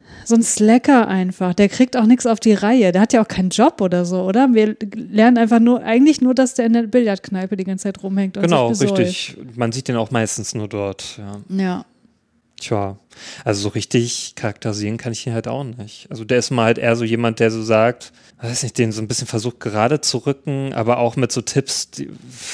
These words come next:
Speaker 2: wo ich mir denke, ja, hm.
Speaker 1: Also das sehe ich ja ganz anders. Ich sehe nicht, dass der versucht, den Neil gerade zu rücken, sondern dass er den eher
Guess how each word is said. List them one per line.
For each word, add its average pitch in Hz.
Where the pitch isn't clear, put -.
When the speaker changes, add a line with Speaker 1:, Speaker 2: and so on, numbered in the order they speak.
Speaker 2:
wo 123
ich 117
mir 120
denke, 113
ja, 113
hm. 113
Speaker 1:
Also 208
das 190
sehe 302
ich 285
ja 233
ganz 202
anders. 202
Ich 190
sehe 202
nicht, 226
dass 196
der 202
versucht, 202
den 190
Neil 202
gerade 190
zu 202
rücken, 202
sondern 196
dass 196
er 202
den 190
eher 202